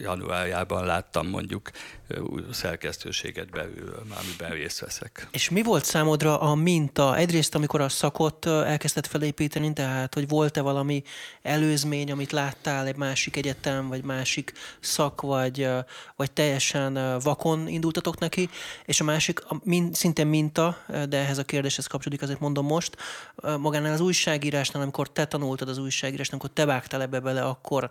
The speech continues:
Speaker 2: te mit tudtál tekinteni mintaként, honnan, honnan vetted az ismereteket, hogy honnan lehetett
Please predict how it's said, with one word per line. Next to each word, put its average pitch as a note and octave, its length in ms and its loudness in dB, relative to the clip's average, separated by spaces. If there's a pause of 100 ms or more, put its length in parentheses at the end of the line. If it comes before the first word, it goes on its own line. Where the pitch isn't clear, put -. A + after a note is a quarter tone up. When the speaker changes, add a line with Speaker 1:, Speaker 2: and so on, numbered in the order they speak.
(100)
Speaker 2:
te - 80 2
mit D#3+ 200 4
tudtál C#3 360 -2
tekinteni C3+ 480 -6
mintaként, C3+ 580 -4
honnan, C3 440 -2
honnan D#3 300 2
vetted C#3 280 -2
az C3 100 -4
ismereteket, C3 520 -4
hogy - 120 -8
honnan C#3 300 0
lehetett B2+ 520 -4